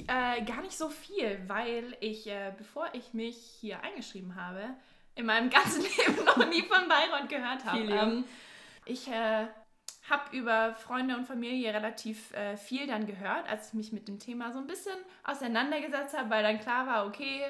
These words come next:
Speaker 1: ich verlass mein Nest, ich, äh, zieh in eine neue Stadt, ich zieh mit Leuten, die ich überhaupt nicht kenn, zusammen und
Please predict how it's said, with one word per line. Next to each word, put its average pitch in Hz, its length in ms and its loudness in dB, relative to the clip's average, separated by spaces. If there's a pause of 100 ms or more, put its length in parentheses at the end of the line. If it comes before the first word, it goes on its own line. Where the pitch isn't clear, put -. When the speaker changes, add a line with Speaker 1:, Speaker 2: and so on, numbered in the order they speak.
Speaker 1:
ich 226 100 -10
verlass 208 360 -10
mein 214 180 -4
Nest, 302 420 -2
ich, 214 220 -8
äh, 202 240 0 (340)
zieh 277 500 -2 (340)
in 240 140 0
eine 233 100 0
neue 269 260 2
Stadt, 233 320 0
ich 220 160 -10
zieh 247 200 -2
mit 247 440 -2
Leuten, 240 380 2
die 254 100 -6
ich 254 80 -8
überhaupt 262 360 -2
nicht 262 160 -6
kenn, 233 240 -2
zusammen 220 640 0 (200)
und 208 520 -2